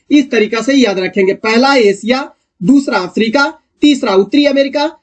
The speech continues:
चौथा दक्षिणी अमेरिका, पांचवा अंटार्कटिका,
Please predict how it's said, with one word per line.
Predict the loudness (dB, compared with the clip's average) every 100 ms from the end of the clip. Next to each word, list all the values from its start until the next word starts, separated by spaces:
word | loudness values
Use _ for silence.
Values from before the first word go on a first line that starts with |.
| _ -4
चौथा | -2 -2 -2 -2
दक्षिणी | 0 0 2 4
अमेरिका, | 2 0 -2 -2 -4 -10 _ -2
पांचवा | -2 0 -2
अंटार्कटिका, | 0 -4 -2 -4 -2 -2 0 -2